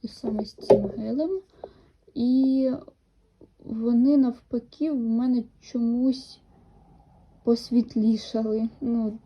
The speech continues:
тобто він, е, не те, щоб якось їх бо-, більш насиченими зробити, він їх, м, навпаки навіть висвітлив. Я не зрозуміла цього ефекту, тому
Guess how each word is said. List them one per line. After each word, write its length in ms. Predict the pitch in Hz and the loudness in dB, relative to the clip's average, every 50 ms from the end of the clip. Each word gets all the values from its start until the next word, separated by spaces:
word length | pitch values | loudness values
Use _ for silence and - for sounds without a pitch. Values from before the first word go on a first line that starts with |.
| - _ _ | -20 _ _
тобто 400 | - 226 220 - - - 233 226 | -4 -4 -4 -6 -6 -2 -2 -2
він, 420 | 214 208 226 240 240 233 233 233 - - - - - - _ _ _ | -2 0 -2 0 0 0 -2 -2 -4 -8 -18 -20 -20 -20 _ _ _
е, 220 | - 214 214 220 220 | -6 -4 -4 -2 0
не 240 | 220 220 226 226 | 0 0 0 -2
те, 280 | 226 - - 294 330 381 | -2 -2 0 0 0 0
щоб 340 | - - - - 247 220 220 - - | -2 -6 -6 -4 -4 -4 -4 -4 -2
якось 520 | 214 214 208 202 - 214 214 - - - | -2 -2 -2 -2 -4 -6 -6 -6 -8 -10
їх 500 | - 269 - - 214 214 226 - 220 214 | -10 -8 -6 -4 -2 -2 -2 -2 -4 -6
бо-, 340 | - 202 202 214 220 220 - - | -6 -6 -4 -2 -2 -4 -4 -6
більш 420 | - 208 208 226 226 220 - - | -8 -6 -4 -2 -2 -4 -2 -2
насиченими 800 | 233 220 226 - - - 214 202 - - 214 208 208 208 208 208 | -2 -2 -2 -4 -4 -6 -6 -6 -6 -6 -6 -4 -4 -4 -4 -4
зробити, 540 | 208 226 214 208 202 214 214 208 - - 202 | -6 -6 -6 -4 -4 -4 -4 -4 -4 -6 -4
він 220 | 220 240 240 233 | -2 0 0 0
їх, 100 | 233 - - _ | -2 -4 -6 _
м, 280 | 247 240 226 233 233 - - - | -10 -6 -6 -6 -6 -8 -8 -10
навпаки 880 | - 220 214 214 220 214 - _ - 220 220 - - - 247 277 294 285 - - - - _ _ _ _ | -6 -6 -4 -4 -6 -8 -10 _ -8 -8 -8 -8 -6 -2 0 0 0 -2 -6 -16 -20 -20 _ _ _ _
навіть 460 | - 214 214 214 208 214 202 - - 208 | -6 -4 -4 -4 -4 -6 -8 -8 -8 -10
висвітлив. 920 | 190 202 208 247 277 269 - - 247 214 202 - - 214 214 208 214 - _ _ _ _ _ _ _ _ _ _ | -6 -2 0 0 0 0 -2 -6 -8 -8 -8 -8 -6 -4 -4 -4 -4 -8 _ _ _ _ _ _ _ _ _ _
Я 120 | 214 208 | -4 -2
не 140 | 214 220 220 | 0 0 -2
зрозуміла 680 | 208 208 - 214 214 208 214 214 208 202 202 202 196 196 | -2 -2 -4 -4 -2 -2 -2 -2 -2 -2 -2 -2 -4 -4
цього 300 | 196 - - 208 208 214 | -6 -6 -8 -8 -6 -4
ефекту, 680 | 202 196 202 - 196 - 254 269 - - - - 233 202 | 4 4 6 6 6 2 0 -4 -6 -10 -12 -10 -10 -10
тому 580 | - - 208 202 202 202 214 226 233 226 220 | -8 -6 -6 -4 -4 -2 -2 -4 -2 -4 -4